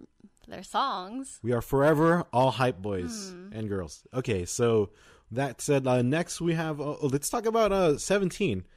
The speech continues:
Speaker 2: because they are going to be, uh, t-, hopefully touring some, like, they'll drop something
Speaker 1: Yeah,
Speaker 2: soon.
Speaker 1: hopefully. I mean, 'cause, like, so far they've only mentioned Japan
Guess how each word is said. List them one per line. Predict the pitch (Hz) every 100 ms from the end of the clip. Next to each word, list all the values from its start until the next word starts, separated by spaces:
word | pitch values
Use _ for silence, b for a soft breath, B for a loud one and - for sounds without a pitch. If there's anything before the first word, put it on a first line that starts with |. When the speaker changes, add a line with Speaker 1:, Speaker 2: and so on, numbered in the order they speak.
| _
Speaker 2:
because | - 175 139
they | 160
are | 151 143 180
going | 151 151 143
to |
be, | 131 131 117 113 b b b b
uh, | 120 117
t-, | - - - -
hopefully | 147 175 165 127
touring | 123 113 107
some, | 104 120 123
like, | 123 -
they'll | 120
drop | 135 127 139
something | - 139 151 147
Speaker 1:
Yeah, | 113 -
Speaker 2:
soon. | 135 123 95
Speaker 1:
hopefully. | 90 311 349 339 302 320 320 302
I | 294
mean, | 311 311 285 -
'cause, | 285 240
like, | 254 240
so | - 269
far | - 294
they've | 254 247
only | - 190 254
mentioned | 254 185 226 262 233
Japan | 185 - 180 190 160 175